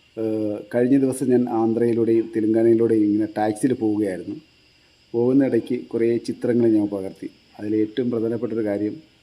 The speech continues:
ഇവിടെ പറയാൻ ഞാൻ ആഗ്രഹിക്കുന്നത്, നമ്മൾ കടയിൽ നിന്ന് വാങ്ങുന്ന വറ്റൽമുളക് ഉണക്കുന്നതാണ്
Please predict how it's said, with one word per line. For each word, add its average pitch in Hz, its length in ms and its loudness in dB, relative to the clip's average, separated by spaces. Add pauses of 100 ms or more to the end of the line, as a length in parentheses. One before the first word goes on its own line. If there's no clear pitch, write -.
(140)
ഇവിടെ 104 260 -8
പറയാൻ 104 300 -2
ഞാൻ 107 180 0
ആഗ്രഹിക്കുന്നത്, 98 600 -8 (1400)
നമ്മൾ 123 260 0 (140)
കടയിൽ 117 260 2
നിന്ന് 120 220 -2
വാങ്ങുന്ന 104 320 -2 (100)
വറ്റൽമുളക് 117 680 -4 (260)
ഉണക്കുന്നതാണ് 101 720 -6